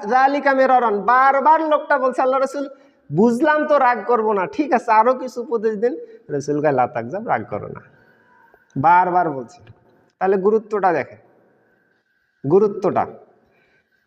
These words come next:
আরেকটা হাদিস একই রাবি আবু হুরায়রা রাদিয়াল্লাহু তাআলা আনহু থেকে বর্ণিত, তিনি বলছেন, রাসূল সাল্লাল্লাহু আলাইহি ওয়াসাল্লাম বলছেন, হাদিসটা সবার জানা আছে, তিনি বলছেন, "লাইসা শাদীদু বিসুরা", কেউ কাউকে কুস্তিতে হারাই দিতে পারলে সে শক্তিশালী নয়। শক্তিশালী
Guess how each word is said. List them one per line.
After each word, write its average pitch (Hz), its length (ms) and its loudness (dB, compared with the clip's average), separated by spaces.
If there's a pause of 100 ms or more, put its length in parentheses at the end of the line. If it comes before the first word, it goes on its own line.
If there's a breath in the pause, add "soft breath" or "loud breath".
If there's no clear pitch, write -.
(160)
আরেকটা 226 340 -4
হাদিস 254 300 -2
একই 247 240 4
রাবি 240 400 0 (240)
আবু 185 200 0
হুরায়রা 240 280 0
রাদিয়াল্লাহু 226 500 0
তাআলা 214 260 2
আনহু 208 280 -6
থেকে 196 220 -6
বর্ণিত, 185 380 -2
তিনি 202 260 2
বলছেন, 190 380 0
রাসূল 214 220 -4
সাল্লাল্লাহু 226 420 0
আলাইহি 233 140 -2
ওয়াসাল্লাম 220 240 -6
বলছেন, 214 240 -4
হাদিসটা 208 400 -4
সবার 196 260 0
জানা 180 220 0
আছে, 160 160 -6
তিনি 214 200 2
বলছেন, 247 320 0
"লাইসা 262 320 0
শাদীদু 262 420 -4
বিসুরা", 254 500 0 (760)
কেউ 262 300 2
কাউকে 269 320 0
কুস্তিতে 269 580 -4
হারাই 247 320 2
দিতে 254 260 -4
পারলে 254 280 -2
সে 262 140 -6
শক্তিশালী 240 560 0
নয়। 233 240 2 (500)
শক্তিশালী 262 640 -2